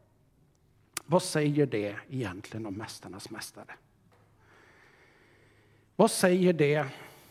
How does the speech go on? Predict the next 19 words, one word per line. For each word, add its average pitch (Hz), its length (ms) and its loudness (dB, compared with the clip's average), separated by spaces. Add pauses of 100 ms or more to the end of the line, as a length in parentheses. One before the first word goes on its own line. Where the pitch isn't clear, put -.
(2500)
för - 140 -4
någonting 123 420 -4
om 120 80 -4
honom 117 560 -6 (1200)
i 135 140 -2
relation 131 540 -4
till 135 120 -4
mitt 123 320 -4
och 120 60 -4
ditt 185 300 -4
liv? 78 380 -12 (1900)
Jag 135 100 0
vet 127 200 0
inte 131 180 -2
exakt - 360 -2
var 123 120 -2
du 120 80 -2
befinner 120 400 -4
dig. 95 280 -8